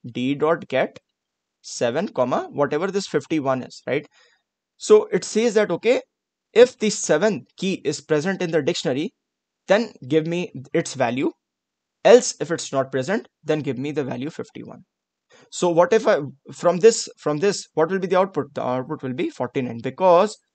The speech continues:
seven is already present. What if I write D dot get six, comma, fifty-five? Then what will be the output? This will be nothing but fifty-five. Because six is not present, then it's going to give me fifty-five, right?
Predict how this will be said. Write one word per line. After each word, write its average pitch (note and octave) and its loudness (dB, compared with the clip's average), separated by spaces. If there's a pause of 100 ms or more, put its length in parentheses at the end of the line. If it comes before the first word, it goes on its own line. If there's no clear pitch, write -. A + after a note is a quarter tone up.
seven D3+ 0
is C#3+ -2
already C3 -2
present. E3+ -2 (240)
What E3 2
if A3 0
I A3 4
write D#3+ 4
D F#3+ 0
dot G3 2
get C3 0 (600)
six, - -6
comma, C#3 -2
fifty-five? C3+ -8 (500)
Then D#3+ 0
what C#3+ 0
will D#3 -4
be D3 -8
the C3 0
output? - -12 (680)
This - -16
will A#2+ -10
be C3+ -6
nothing A#2 -10
but D#3+ -6 (160)
fifty-five. A#2 -12 (440)
Because F3+ 4
six - -6
is F3+ -2
not D#3+ -4
present, C3+ -2 (320)
then F#3+ 4
it's F3+ -2
going C#3+ -2
to C3+ -6
give B2 -4
me D#3 -8
fifty-five, - -10 (440)
right? D#3+ -2